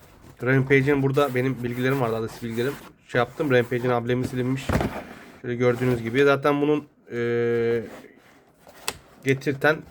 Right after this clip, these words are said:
firma Çin'den. Ram-, e, Segment firması. Şöyle keselim. Açalım cihazımızı.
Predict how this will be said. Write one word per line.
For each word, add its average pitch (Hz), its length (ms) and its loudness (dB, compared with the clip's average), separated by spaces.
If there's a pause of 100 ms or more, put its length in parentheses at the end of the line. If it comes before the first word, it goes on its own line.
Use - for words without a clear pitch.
(180)
firma 135 440 0 (220)
Çin'den. 127 400 -4 (160)
Ram-, 147 300 0
e, 117 260 2
Segment 139 520 0 (2250)
firması. 113 440 0 (1300)
Şöyle - 180 -10
keselim. 123 520 -10 (3250)
Açalım 139 440 -2
cihazımızı. 120 640 -2